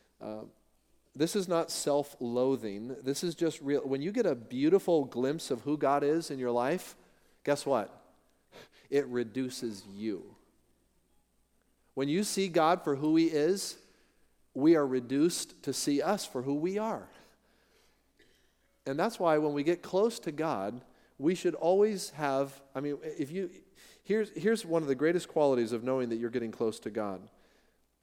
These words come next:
There's a lot of repentance going on in your life.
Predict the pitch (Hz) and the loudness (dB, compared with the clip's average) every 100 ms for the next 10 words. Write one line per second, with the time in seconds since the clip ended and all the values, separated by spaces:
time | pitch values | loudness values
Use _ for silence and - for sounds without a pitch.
0 | _ - - 147 139 135 156 175 139 123 | _ -14 -2 0 0 0 0 -2 0 -4
1 | - - 151 147 123 101 - - 117 110 | -4 -6 -6 -6 -10 -10 -12 -10 -8 -6
2 | 110 107 104 95 92 92 - - - | -8 -10 -8 -6 -6 -8 -16 -20 -20